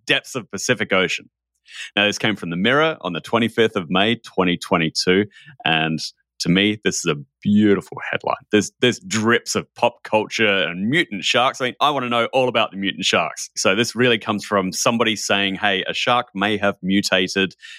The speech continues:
to be somewhere," and then obviously the headlines pump it up and suddenly mutant sharks are living in the volcanoes.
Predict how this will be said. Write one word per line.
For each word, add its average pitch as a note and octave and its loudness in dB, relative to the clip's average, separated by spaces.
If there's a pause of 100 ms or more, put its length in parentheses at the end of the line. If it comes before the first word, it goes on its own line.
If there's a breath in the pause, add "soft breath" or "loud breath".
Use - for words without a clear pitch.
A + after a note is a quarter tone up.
(140 loud breath)
to - 0
be A#2 0
somewhere," F#2+ 0 (280 soft breath)
and F#2 0
then F2+ 0 (180)
obviously G2+ 0 (220 soft breath)
the F#2 2
headlines G2+ 0
pump G2+ -2
it E2 -4
up E2 0 (120)
and D#2+ -2
suddenly E2+ 0 (140)
mutant D#3 0
sharks A#2+ -2
are G#2+ -4
living A2 -2
in G2+ 0
the G2 0
volcanoes. E2+ -2